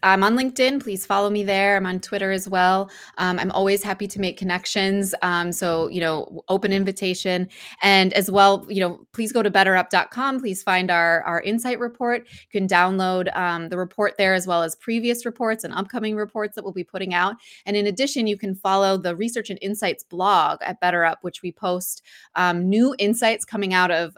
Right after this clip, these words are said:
of my team and other teams in the, in the business that are studying, um, a variety of concepts in sort of the space of organizational behavior and human thriving at work, um, and leadership development. So you can find all those great insights on a, uh,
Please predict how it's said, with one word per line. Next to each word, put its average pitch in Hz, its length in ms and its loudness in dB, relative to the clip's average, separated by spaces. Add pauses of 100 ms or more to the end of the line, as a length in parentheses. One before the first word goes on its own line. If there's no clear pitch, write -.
of 170 160 -4
my 214 200 2
team 269 300 -4
and 170 100 -4
other 226 220 -4
teams 233 360 -4
in 175 100 -4
the, 165 300 -8
in 185 100 -6
the 165 80 -10
business 214 400 -6
that 180 100 -6
are 156 180 -2
studying, 202 680 0 (360)
um, 165 320 0
a 180 100 2
variety 202 480 6
of 170 140 2
concepts 165 500 -6
in 165 100 -10
sort 165 200 -8
of 160 100 -10
the 165 80 -14
space 185 480 -4
of 160 180 -2 (320)
organizational 196 720 0
behavior 185 680 -4
and 156 180 -4
human 190 300 -4
thriving 175 500 -4
at - 140 -12
work, 196 340 -8 (300)
um, 165 180 -8
and 151 160 -10
leadership 240 380 -6
development. 262 520 -4
So 208 100 -8
you 180 100 -6
can 180 160 -10
find 180 260 -4
all 175 140 -2
those 180 160 -6
great 180 220 -10
insights 175 520 -6
on 165 160 -6
a, 156 260 -4 (300)
uh, 156 240 -2